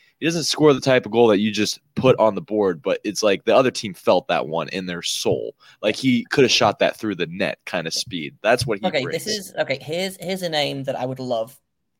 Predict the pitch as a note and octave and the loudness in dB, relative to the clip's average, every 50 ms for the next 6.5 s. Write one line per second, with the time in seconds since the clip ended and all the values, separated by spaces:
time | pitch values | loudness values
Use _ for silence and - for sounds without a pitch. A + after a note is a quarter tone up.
0 | - B2+ B2 A#2+ A#2+ - - G#2+ G#2 - G2 - - - - A#2+ - - - - | -14 -12 -10 -10 -12 -12 -14 -16 -14 -16 -16 -18 -18 -16 -14 -14 -14 -14 -14 -18
1 | B2 - D2+ - _ _ _ _ _ _ _ _ _ _ _ _ _ _ - A#2+ | -18 -18 -18 -20 _ _ _ _ _ _ _ _ _ _ _ _ _ _ -8 -6
2 | B2 C3 D#3 F3 D#3 C#3 C3 A#2+ B2+ A#2+ A#2+ - - - G#2+ - - - A#2+ - | -4 -4 -4 -4 -6 -6 -4 -4 -2 -2 -4 -4 -8 -10 -8 -6 -6 -6 -4 0
3 | A#2 B2+ C3+ C3+ - - C3+ A#2+ B2 A2 G2+ - - - D#2+ C2+ - - - - | 2 4 4 4 4 4 4 6 6 4 4 2 0 -4 -6 -8 -10 -14 -18 -20
4 | _ _ _ _ _ _ _ _ _ _ _ _ _ _ - - - D2 A#1+ - | _ _ _ _ _ _ _ _ _ _ _ _ _ _ -10 -6 -4 -4 -2 0
5 | - D3+ E3+ D#3+ C#3+ - - - E3 F3 C#3 C#3 C3+ C3+ C3+ B2+ B2+ - A#2+ A#2+ | 0 0 0 2 4 4 4 4 4 2 4 4 4 4 4 2 0 -2 -4 -4
6 | A2+ G#2 - - A2 G#2+ A2 A2 G#2 | -6 -8 -10 -12 -10 -10 -10 -12 -12